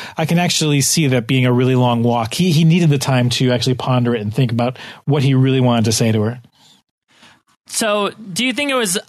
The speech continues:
Speaker 2: for me, the, the final nail in the coffin might be, "Oh, Robin, do you have a plan?" "Yeah, I know I always have a plan, but this time I definitely don't. But I think things are gonna be exactly the same as they always turn out to be."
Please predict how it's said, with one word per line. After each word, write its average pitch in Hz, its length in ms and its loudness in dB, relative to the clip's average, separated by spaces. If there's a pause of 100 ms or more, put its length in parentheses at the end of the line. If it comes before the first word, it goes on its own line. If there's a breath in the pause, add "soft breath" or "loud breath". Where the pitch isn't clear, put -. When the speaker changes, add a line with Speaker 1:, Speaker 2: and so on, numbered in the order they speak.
(140)
Speaker 2:
for 240 120 -4
me, 254 180 -2
the, 202 160 -4
the 170 320 -6
final 196 340 -4
nail 170 220 -2
in 165 80 -4
the 156 80 -6
coffin 143 420 -4
might 147 400 -4
be, 135 340 -4 (460 loud breath)
"Oh, 254 180 0
Robin, 220 520 -2
do 151 100 -6
you 175 60 -2
have 185 140 -4
a 180 60 -4
plan?" 196 460 -4
"Yeah, 160 180 -2
I 160 100 -4
know 185 220 -2
I 185 120 -2
always 226 260 -2
have 247 200 -2
a 196 60 -2
plan, 135 520 -6
but 131 340 -4
this - 240 -6
time 214 400 -4
I 147 160 -4
definitely 196 640 -6
don't. 147 400 -6
But 143 100 -6
I 131 80 -4
think 190 260 -8
things 190 200 -4
are 170 60 -6
gonna 156 200 -4
be 135 420 -6
exactly 208 560 -4
the 214 100 -4
same 214 280 -4
as 170 120 -2
they 160 80 -2
always 160 280 0
turn 156 140 -4
out 117 160 -6
to - 80 -12
be." 165 400 -6